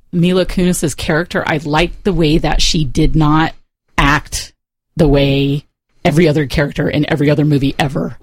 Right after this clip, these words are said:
has always acted. "Oh, no, I gotta save my family. The most important thing is my family." No, because you know what? Personal is not the same as important. And that movie really, it just had a really great scene where she's like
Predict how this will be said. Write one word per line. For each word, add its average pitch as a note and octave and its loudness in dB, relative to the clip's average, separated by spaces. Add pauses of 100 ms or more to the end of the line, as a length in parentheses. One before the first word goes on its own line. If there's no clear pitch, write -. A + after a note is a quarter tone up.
has - -2
always D3 0
acted. - -4 (100)
"Oh, F3+ 4
no, F#3 6
I E3 2
gotta E3+ 2
save E3+ 0
my E3 2
family. C#3+ -2 (100)
The E3 4
most F3 2
important F3 2
thing F3+ 2
is D3 0
my D#3+ 2
family." D3 -2 (280)
No, D#3 4
because D#3 0
you F3+ 2
know F3+ 2
what? G#3+ 0 (400)
Personal B3+ 2 (180)
is D3+ 2
not D#3+ 2
the D3+ -4
same D#3 0
as C#3 0
important. - 0 (300)
And D3+ 2
that D#3 2
movie D#3+ 2
really, D3 0 (640)
it - 0
just D#3+ 2
had F3+ 2
a E3 0
really E3 4
great D4 -4
scene F#3+ 2
where E3 0
she's - -4
like D#3+ -4